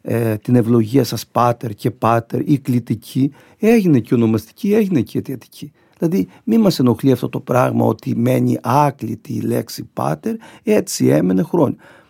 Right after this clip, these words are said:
«Πατέρα μου, λοιπόν, μην ανησυχείς για μένα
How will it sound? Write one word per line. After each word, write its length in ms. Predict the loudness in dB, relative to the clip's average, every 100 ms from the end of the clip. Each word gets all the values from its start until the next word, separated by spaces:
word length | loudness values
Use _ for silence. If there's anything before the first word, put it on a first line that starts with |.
| _ _ -6
«Πατέρα 540 | -2 0 4 6 6
μου, 120 | 6 6
λοιπόν, 480 | 4 2 2 4
μην 340 | 2 2 2 4
ανησυχείς 560 | 4 4 -2 -4 -2
για 180 | 0 2
μένα 540 | 2 2 4 4 4